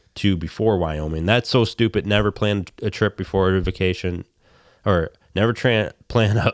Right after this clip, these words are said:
a trip before your trip because that's so much stress. Like, I got back from V-,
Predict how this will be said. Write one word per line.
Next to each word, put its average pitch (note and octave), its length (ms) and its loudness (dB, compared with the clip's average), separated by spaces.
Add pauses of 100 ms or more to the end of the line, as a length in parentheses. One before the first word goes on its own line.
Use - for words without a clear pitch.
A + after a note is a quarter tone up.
a G2+ 140 0
trip G#2 420 0
before G2 400 0
your F#2 160 -2
trip - 480 -4 (240)
because - 240 -6
that's E2 180 -6
so F#2 220 -2
much F2 200 -4
stress. E2 360 -6
Like, D#2 260 -6
I E2+ 140 -8
got F#2 260 0
back F2 320 -4
from E2 300 -8
V-, E2+ 140 -14